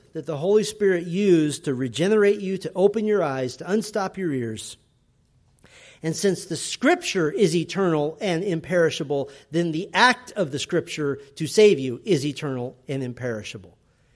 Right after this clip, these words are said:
And therefore you have great confidence if the greatest confidence you have in your salvation is that some guy standing behind a wooden box said you're saved, that's no confidence at all.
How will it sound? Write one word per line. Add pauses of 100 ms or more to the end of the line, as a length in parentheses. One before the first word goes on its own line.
(260)
And
therefore
you
have
great
confidence (880)
if
the
greatest
confidence
you
have
in
your
salvation
is
that
some
guy
standing
behind
a
wooden
box
said
you're
saved, (220)
that's
no
confidence
at
all.